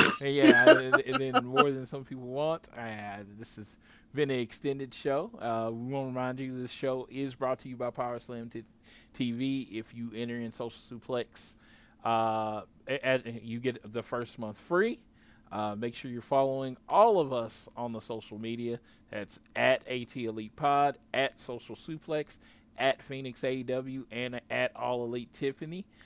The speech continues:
Speaker 2: Uh, James, you're at James Boyd, right?
Speaker 1: Yep.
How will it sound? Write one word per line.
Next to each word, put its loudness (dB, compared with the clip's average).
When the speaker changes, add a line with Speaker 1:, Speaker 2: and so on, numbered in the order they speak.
Speaker 2:
Uh, 0
James, -4
you're -4
at 4
James -4
Boyd, 2
right? 2
Speaker 1:
Yep. 8